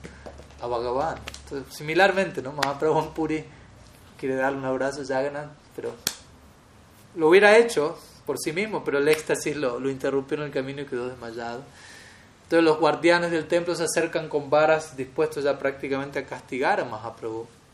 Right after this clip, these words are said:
Y ahí es donde aparece Sarvabhauma Bhattacharya en escena, adquiriendo su primera dosis de Ajñata Sukriti, <laughs> diciendo, "No, no,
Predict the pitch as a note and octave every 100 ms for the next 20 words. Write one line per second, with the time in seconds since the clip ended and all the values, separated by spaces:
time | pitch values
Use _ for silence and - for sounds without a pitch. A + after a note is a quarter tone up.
0 | - - - _ - - C3 D3 D#3 C#3+
1 | C3+ C3+ C3 C3+ C3+ B2 A#2+ B2+ B2+ B2
2 | A#2+ B2+ - B2 A#2 A2 - - C3 A2+
3 | - - - _ _ _ _ - C3+ C3
4 | C3 C3+ C3+ C3 C3 C3 B2 C3 - C3
5 | B2 A#2+ C3+ C3 B2+ C3 A#2+ B2+ A#2+ -
6 | - - - - - F3 - - - -
7 | - - D3 C#3+ D3+ D3+ C3+ -